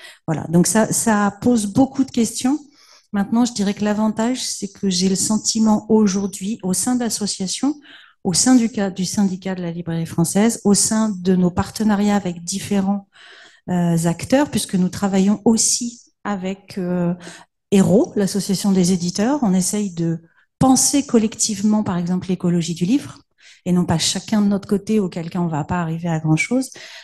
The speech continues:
Donc, on rentre vraiment dans une phase de mutualisation, mais je reste très attentive au rôle quand même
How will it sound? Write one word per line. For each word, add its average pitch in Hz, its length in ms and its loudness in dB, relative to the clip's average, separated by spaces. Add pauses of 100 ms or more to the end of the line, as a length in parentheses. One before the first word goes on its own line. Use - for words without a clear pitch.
(120)
Donc, 185 180 2
on 190 120 6
rentre 262 280 4
vraiment 226 360 6
dans 226 160 4
une 190 200 0
phase 196 280 -4
de 185 60 2
mutualisation, 180 880 -2 (480)
mais 185 80 4
je 180 120 4
reste 202 480 2 (480)
très 170 1000 -2 (1040)
attentive 190 920 2 (140)
au 180 160 4
rôle 240 480 2
quand 202 160 0
même 196 300 0